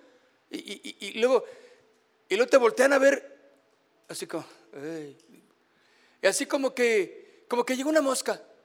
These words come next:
Ni siquiera te, eh, te percatas o sientes que, de, que no debes de ni percatarse de que llegó.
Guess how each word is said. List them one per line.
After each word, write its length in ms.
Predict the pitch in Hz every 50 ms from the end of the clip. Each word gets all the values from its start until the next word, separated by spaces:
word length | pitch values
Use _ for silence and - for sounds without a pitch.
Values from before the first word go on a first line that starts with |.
| _ _ _ _ _ _ _ _ _ _ _ _ _ -
Ni 180 | 233 262 269
siquiera 580 | 262 - - 277 - - 330 349 415 427 415 -
te, 520 | - 277 254 196 - - - - - - - - - _ _
eh, 320 | - - - - - - _ _ _ _
te 120 | _ - 226
percatas 640 | - 233 233 220 - - 277 302 302 - 294 - -
o 80 | - 196
sientes 440 | - - 254 302 339 330 - - -
que, 220 | - 220 202 190
de, 340 | 190 214 226 220 - 196 -
que 380 | - 190 185 165 135 - - -
no 180 | - 190 208 226
debes 220 | 240 254 247 226
de 80 | 233 220
ni 120 | 208 202
percatarse 600 | 202 - 208 202 196 202 190 - 233 233 - 254
de 80 | 240 226
que 140 | - 220 208
llegó. 180 | 202 190 170